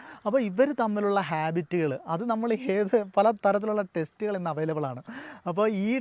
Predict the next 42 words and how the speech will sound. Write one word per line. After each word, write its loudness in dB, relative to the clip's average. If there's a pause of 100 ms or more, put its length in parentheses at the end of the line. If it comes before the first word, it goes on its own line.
ടെസ്റ്റുകൾ 2
വെച്ചിട്ട് -2
ഇത്, -2
ഇത് -2
മാച്ചായി 0
പോവോ, 2
അല്ലെ 0
ഇവരെന്താണ് -4
പറയുക, -2
ഈ -2
റിലേഷൻഷിപ്പ് -6
പൊട്ടി -6
പോവോ -4
എന്നൊക്കെ -8
നമ്മൾ -8
അനലൈസ് -2
ചെയ്തിട്ട്, -6 (580)
ആ, 0
എന്താണ് -2
പറയുക, -2
അതിന്, -2
ആ, -2
ഇത് -2
മ-, -10 (420)
അതിനെ 0
അനലൈസ് 0
ചെയ്തിട്ട് -2
ഇത് -6
മുന്നോട്ട് -4
പോകുന്ന -4
ബന്ധമാണോ -6
അല്ലയോ -6
എന്ന് -8
വന്ന -10
ഒരു -8
സൈക്കോളജിസ്റ്റിനെ -8
കൊണ്ടൊക്കെ -8
അപ്രൂവൽ -2
എടുക്കുന്നത് -6
നല്ലതാണെന്നാണ് -2
ഞാൻ -10
പറയുന്നത്. -8